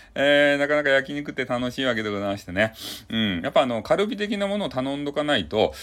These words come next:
えー、なかなか内臓系のやつがね、焼けていかないので、もうカルビ早く焼きたいなということで、ジュージュージュージューね、裏返しておりますね。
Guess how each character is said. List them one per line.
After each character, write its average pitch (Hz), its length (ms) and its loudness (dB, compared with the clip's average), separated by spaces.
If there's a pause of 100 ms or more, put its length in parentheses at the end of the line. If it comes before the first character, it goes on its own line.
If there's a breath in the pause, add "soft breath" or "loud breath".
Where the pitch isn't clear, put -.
(160 loud breath)
え 101 300 2
ー、 - 20 0
な 135 100 2
か 180 60 2
な 190 80 0
か 160 80 2
内 147 260 4
臓 170 160 -4
系 170 140 -6
の 170 80 -6
や 170 80 -6
つ 143 80 -8
が 104 100 -2
ね、 104 140 4
焼 98 140 2
け 123 100 -4
て 127 120 -6
い 123 60 -4
か 127 140 -4
な 123 120 0
い 95 60 -4
の 76 140 -6
で、 82 260 2 (640 loud breath)
も 107 80 0
う 104 40 -4
カ 139 120 4
ル 135 80 0
ビ 113 80 -2
早 123 180 4
く 117 80 -8
焼 107 180 -2
き - 20 -20
た 147 100 4
い 139 40 0
な 135 120 2
と 127 60 -4
い - 0 -
う 117 40 -4
こ 107 60 0
と 98 60 -2
で、 - 20 -6
ジ 110 80 -4
ュ 139 40 -2
ー 139 40 -4
ジ 117 80 -4
ュ - 20 -2
ー 113 40 -2
ジ 139 60 -2
ュ 180 60 0
ー 185 40 -4
ジ 160 80 -4
ュ - 20 0
ー - 20 -4
ね、 120 240 2
裏 95 140 -2
返 104 140 0
し - 20 -8
て - 80 -10
お 113 40 -8
り 113 60 -8
ま 127 140 -2
す 107 80 -12
ね。 104 240 2